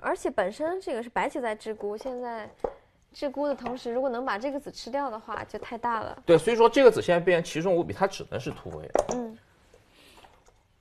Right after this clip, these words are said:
Speaker 2: 实战他是没有办法，然后呢，呃，关键是 master 他很擅长那个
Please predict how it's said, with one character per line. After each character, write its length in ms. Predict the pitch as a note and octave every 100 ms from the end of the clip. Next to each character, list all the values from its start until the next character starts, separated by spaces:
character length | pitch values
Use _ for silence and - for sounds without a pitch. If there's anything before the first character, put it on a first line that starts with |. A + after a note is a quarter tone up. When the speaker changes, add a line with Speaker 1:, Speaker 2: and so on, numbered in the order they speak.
| _
Speaker 2:
实 200 | - C3+
战 160 | G3
他 120 | F#3
是 160 | F#3+ F#3
没 100 | D3
有 80 | F3
办 220 | E3+ D3
法， 120 | G2
然 120 | G2 C#3+
后 120 | F3+
呢， 200 | E3 E3 - - -
呃， 200 | - A2+
关 180 | A#2+ F3+
键 100 | G3
是 100 | F#3
master 380 | F3 G3+ G3 D3+
他 160 | - F3+
很 260 | - -
擅 260 | - F3+ D#3
长 280 | - F#2+ A2+
那 220 | A#2 G#2
个 320 | F#2+ E2+ D2+